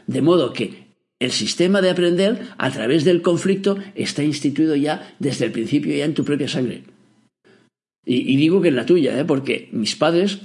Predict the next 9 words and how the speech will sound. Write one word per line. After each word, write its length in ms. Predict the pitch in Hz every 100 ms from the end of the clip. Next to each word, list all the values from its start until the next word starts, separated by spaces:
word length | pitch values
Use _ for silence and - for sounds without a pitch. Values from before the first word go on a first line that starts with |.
| - -
que 120 | 110
eran 240 | 131 131
raros, 400 | 120 147 151 175 - -
se 180 | - 135
saltaron 340 | 120 104 143
esas 160 | 143 143
prescripciones 560 | 151 123 127 180 - -
y 100 | 139
mientras 380 | 113 135 -